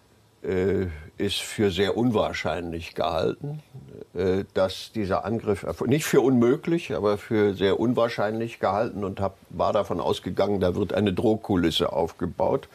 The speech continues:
Und, äh, die, die wichtigste Lehre scheint mir zu sein, äh, dass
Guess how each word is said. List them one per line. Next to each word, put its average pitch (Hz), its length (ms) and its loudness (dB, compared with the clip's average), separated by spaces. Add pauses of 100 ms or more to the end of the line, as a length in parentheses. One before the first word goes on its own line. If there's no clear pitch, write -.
(800)
Und, 104 500 0 (240)
äh, 98 280 4 (260)
die, 92 440 4 (2000)
die 107 200 0
wichtigste - 560 0
Lehre 101 500 4 (340)
scheint 113 400 -2
mir 117 200 -4
zu 123 160 -2
sein, 110 480 -2 (500)
äh, 107 440 4 (320)
dass - 600 -2